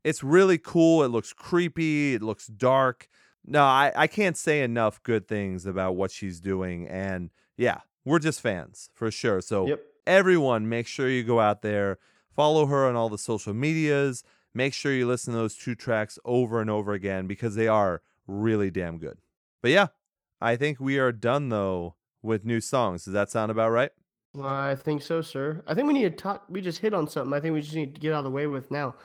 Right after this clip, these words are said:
Speaker 2: There's actually going to be a public restroom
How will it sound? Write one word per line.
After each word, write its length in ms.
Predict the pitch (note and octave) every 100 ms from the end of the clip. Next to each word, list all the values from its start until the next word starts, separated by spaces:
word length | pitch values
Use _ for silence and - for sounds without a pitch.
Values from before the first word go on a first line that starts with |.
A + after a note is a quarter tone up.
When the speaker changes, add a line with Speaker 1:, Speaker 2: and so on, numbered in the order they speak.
| - _ -
Speaker 2:
There's 200 | F#3 G#3
actually 560 | E3 G#3+ - A3+ A3 -
going 280 | D#3 F3+ F3+
to 100 | E3+
be 500 | D3 D3+ D#3 D3+ - _ _ _
a 120 | C#3
public 540 | C#3 - C#3+ D#3 G3 G3
restroom 720 | D3+ D#3 D#3 - B2+ A2 A#2